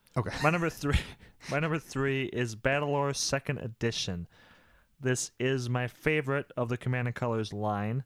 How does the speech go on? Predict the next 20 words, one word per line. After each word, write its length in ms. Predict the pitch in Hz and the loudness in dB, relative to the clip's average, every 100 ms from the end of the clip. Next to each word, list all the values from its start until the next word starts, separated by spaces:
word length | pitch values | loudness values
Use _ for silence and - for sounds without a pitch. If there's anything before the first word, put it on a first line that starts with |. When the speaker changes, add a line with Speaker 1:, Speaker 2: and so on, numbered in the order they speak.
| _ | _
Speaker 1:
Huh. 200 | - 127 - - _ | 2 2 0 -6 _
Speaker 2:
It 100 | 127 | -4
is 80 | 117 | 0
also 680 | 90 120 - - 117 113 110 - _ _ _ - | 2 0 0 0 0 0 -2 -8 _ _ _ -10
the 160 | 123 | -2
only 220 | 107 135 135 | 0 2 2
one 140 | 110 | 0
I'm 100 | 104 | -2
gonna 240 | 104 101 92 - _ _ _ _ _ _ _ _ - | -2 -2 -4 -8 _ _ _ _ _ _ _ _ -6
have 240 | 117 101 | -2 -2
rated 420 | 98 110 107 101 | 0 0 2 0
at 120 | 98 87 | 0 -2
number 220 | 98 92 | -2 -2
three. 340 | - 104 87 - _ _ _ _ _ _ _ _ _ _ | -2 -2 -2 -6 _ _ _ _ _ _ _ _ _ _
Speaker 1:
That's 120 | - - | -8 -2
fair. 240 | 135 156 - _ _ _ _ _ _ _ _ - | 0 0 -4 _ _ _ _ _ _ _ _ -2
You 160 | 117 | 0
do 120 | 123 | 2
you. 300 | 139 147 147 - _ _ _ _ - | 4 4 2 0 _ _ _ _ -4
Speaker 2:
Yeah. 180 | 131 | -4